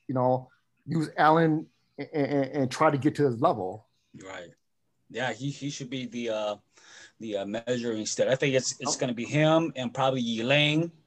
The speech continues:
Speaker 1: Mm-hmm.
Speaker 2: You know, Yi Lang's still on, on his game as well too.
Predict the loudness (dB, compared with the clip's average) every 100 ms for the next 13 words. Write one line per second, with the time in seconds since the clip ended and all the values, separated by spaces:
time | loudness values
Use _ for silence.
0 | _ -12 -8 -8 -8 -6 -4 0 2 2
1 | 2 4 4 0 -8 -4 0 0 -2 -4
2 | -6 -10 _ -6 -4 -2 0 2 2 4
3 | 2 4 0 0